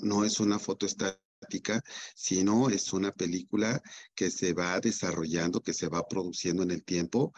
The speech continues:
y que con ello se va haciendo posible que las cosas, que las cosas sucedan. Diseñar una estrategia para atraer, formar y retener talento. Si, em,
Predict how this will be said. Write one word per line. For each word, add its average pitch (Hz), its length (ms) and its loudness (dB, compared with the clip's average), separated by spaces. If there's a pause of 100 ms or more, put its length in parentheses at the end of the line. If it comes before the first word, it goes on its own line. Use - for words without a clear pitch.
(300)
y 101 180 2
que 101 160 0
con 131 300 4
ello 151 600 2 (340)
se - 240 -2
va 107 120 0
haciendo 110 480 2
posible 92 560 -2
que - 140 -4
las 82 160 -2
cosas, - 680 -2 (480)
que - 140 -2
las 82 160 -2
cosas 90 300 -2
sucedan. 85 540 -2 (840)
Diseñar 151 400 4
una 220 140 6
estrategia 120 800 0 (200)
para 101 240 0
atraer, 107 680 0
formar 107 580 0 (160)
y 120 140 2
retener 104 800 0 (260)
talento. 101 800 0 (1900)
Si, 113 640 2
em, 101 560 0